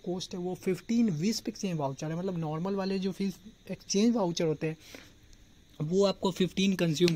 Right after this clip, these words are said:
करने पड़ेंगे। तो यहाँ पे आपको मिलेगा तीन बीस्ट एक्सचेंज वाउचर।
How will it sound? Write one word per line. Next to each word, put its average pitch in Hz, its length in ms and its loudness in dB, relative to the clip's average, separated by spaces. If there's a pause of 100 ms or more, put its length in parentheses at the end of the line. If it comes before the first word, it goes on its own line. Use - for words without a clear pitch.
करने 160 260 2
पड़ेंगे। 196 420 4 (380)
तो 175 60 -6
यहाँ 185 140 0
पे 208 100 0
आपको 190 260 0
मिलेगा 175 320 -2 (140)
तीन 196 380 0 (480)
बीस्ट 180 360 -2
एक्सचेंज 165 420 -6
वाउचर। 175 540 0